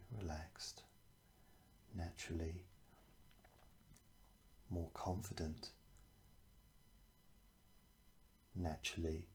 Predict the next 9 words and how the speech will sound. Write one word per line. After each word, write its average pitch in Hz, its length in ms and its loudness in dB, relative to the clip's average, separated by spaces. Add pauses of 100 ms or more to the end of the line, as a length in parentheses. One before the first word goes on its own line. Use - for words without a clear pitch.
(1200)
full 78 280 6
of 76 140 2
love. 73 240 4 (2500)
Three, 92 420 6 (1000)
opening 85 300 6
your 82 160 12
eyes, 98 720 12 (560)
wide 110 220 12
awake, 78 580 2